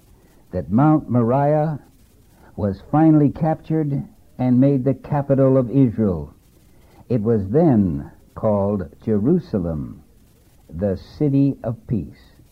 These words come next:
Now the Israelites, <clears throat> who were a chosen people of God to accomplish his purpose on earth, were able under David's son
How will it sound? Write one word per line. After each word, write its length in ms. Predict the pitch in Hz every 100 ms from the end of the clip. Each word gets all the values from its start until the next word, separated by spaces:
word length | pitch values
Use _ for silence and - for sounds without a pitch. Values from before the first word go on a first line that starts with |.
| _ _ _ _ _ - - - -
Now 200 | 202 233
the 200 | 208 202
Israelites, 800 | 185 107 110 104 104 117 127 - - _
<clears throat> 0 |
who 1080 | - - 175 131 90 - _ - - - 175
were 240 | 151 139 135
a 80 |
chosen 460 | - 202 185 131 135
people 360 | 165 156 135 120
of 120 | 98
God 640 | 117 104 98 113 147 131 - _ _ -
to 140 | 147
accomplish 560 | 117 - 180 165 151 123
his 220 | 139 113
purpose 480 | - 170 160 117 123
on 200 | 110 98
earth, 300 | 101 131 156 - _ _ _ _ _ _ _ _ _ - - -
were 380 | 117 156 156 143 - - -
able 440 | 180 214 147 139 147
under 340 | 151 175 160 139
David's 540 | 123 165 170 139 104
son 680 | - 113 98 113 143 160